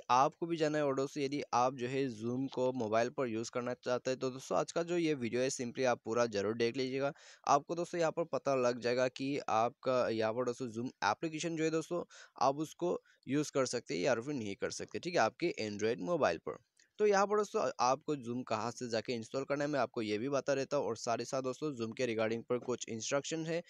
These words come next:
मैं आपको वो भी बता देने वाला हूँ, ठीक है। तो यहाँ पर दोस्तों जानने के लिए आपको simply वीडियो के साथ जो है बने रहना है, साथ ही साथ दोस्तों चैनल को भी सब्सक्राइब करके बेल आइकन को भी क्लिक कर देना है, ठीक है।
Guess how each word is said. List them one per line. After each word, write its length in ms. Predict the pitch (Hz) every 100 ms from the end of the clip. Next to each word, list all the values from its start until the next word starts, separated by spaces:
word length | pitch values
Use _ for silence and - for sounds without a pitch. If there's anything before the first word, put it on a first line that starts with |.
| - - -
मैं 100 | 156
आपको 320 | 120 - 127
वो 140 | 117
भी 240 | 110 104 - - - -
बता 300 | 107 101 101
देने 220 | 95 90
वाला 180 | 73 82
हूँ, 80 | 110
ठीक 120 | 180
है। 60 |
तो 120 | 151 185
यहाँ 200 | 170 175
पर 140 | 185
दोस्तों 240 | 185 196
जानने 380 | 170 117 120 156
के 140 | 160 147
लिए 180 | 143 -
आपको 360 | 107 123 - 147
simply 440 | 135 123 135 139
वीडियो 320 | 110 110 127
के 160 | 127 151
साथ 220 | - 127
जो 140 | 127
है 160 | 117 127
बने 320 | 117 98 120
रहना 200 | 151 165
है, 120 | 180
साथ 240 | 185 160 143
ही 60 |
साथ 200 | 156 160
दोस्तों 320 | 156 156 - 165
चैनल 340 | - 123 127
को 120 | 127
भी 120 | 127
सब्सक्राइब 560 | 131 107 - - 110 120
करके 420 | - 123 - 143
बेल 240 | 127 110 110
आइकन 320 | 107 117 113
को 120 | 110
भी 120 | 113
क्लिक 260 | 131 117 104
कर 140 | - 90
देना 160 | 73
है, 60 | 69
ठीक 180 | 160
है। 100 | 170